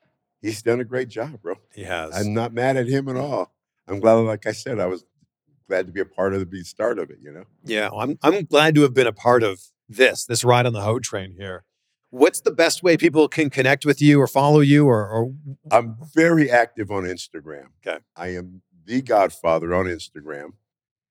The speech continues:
Speaker 1: Uh, that's where you'll find me most of the time, just being silly, a lot of smoking stuff.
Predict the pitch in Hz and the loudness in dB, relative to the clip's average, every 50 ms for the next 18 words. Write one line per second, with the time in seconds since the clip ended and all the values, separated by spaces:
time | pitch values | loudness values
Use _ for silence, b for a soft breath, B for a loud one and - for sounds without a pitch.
0 | _ _ _ 80 82 82 82 82 101 110 117 - - - 113 110 107 110 98 82 | _ _ _ _ -4 -2 0 4 4 4 2 2 0 2 2 4 4 2 0 0
1 | - 101 92 90 87 87 87 80 82 87 90 - - - - - 95 87 87 85 | 2 4 4 4 4 0 -6 -10 -8 -8 -8 -8 -10 -18 -12 0 2 2 2 2
2 | 90 92 87 87 80 101 101 95 80 - - - 92 90 87 92 92 82 85 85 | -2 -10 -12 -12 -6 -2 -2 -2 -2 -4 -14 -6 -4 -4 -2 -2 -2 -2 -2 -4
3 | 85 92 92 - - - 92 92 90 - 92 82 - - - 87 82 85 87 | -2 -4 -4 -8 -6 -2 0 0 0 -2 -8 -16 -16 -10 -2 2 2 2 2